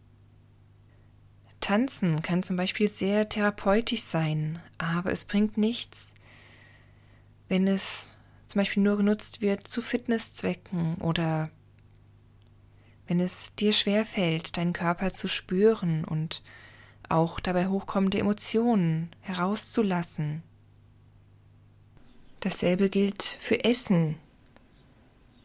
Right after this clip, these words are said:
Kannst du dich als mehr betrachten, als einfach nur ein Auto, das betankt wird, damit es wieder für ein paar Stunden läuft und arbeitsfähig ist?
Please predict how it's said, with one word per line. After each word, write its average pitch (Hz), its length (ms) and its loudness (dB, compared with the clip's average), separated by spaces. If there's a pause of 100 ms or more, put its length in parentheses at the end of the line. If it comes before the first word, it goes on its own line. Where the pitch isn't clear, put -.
(420)
Kannst 170 320 4
du 185 40 2
dich 180 140 2
als 170 180 4
mehr 160 220 4
betrachten, 190 1040 0 (800)
als 156 220 0
einfach 160 360 0
nur 175 220 6
ein 165 440 4 (560)
Auto, 220 580 8
das 185 340 0
betankt 214 680 0
wird, 277 420 -4 (400)
damit 180 260 4
es - 140 0
wieder 185 200 2
für - 180 2
ein 175 140 6
paar 180 260 2
Stunden 190 400 4
läuft 190 640 0 (680)
und 190 120 0
arbeitsfähig 208 720 4
ist? - 460 -4